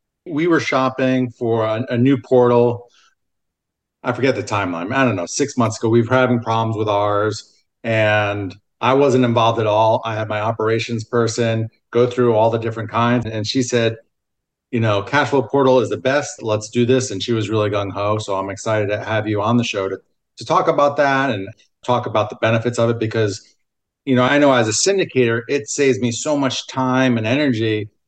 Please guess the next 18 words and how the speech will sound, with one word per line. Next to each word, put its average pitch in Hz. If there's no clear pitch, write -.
putting 135
everything 151
up 117
on 107
the 95
portal, 90
having 110
the 104
K 151
ones 120
there, 107
the 95
deal, 120
everything 131
that 107
an 113
investor 113
needs 131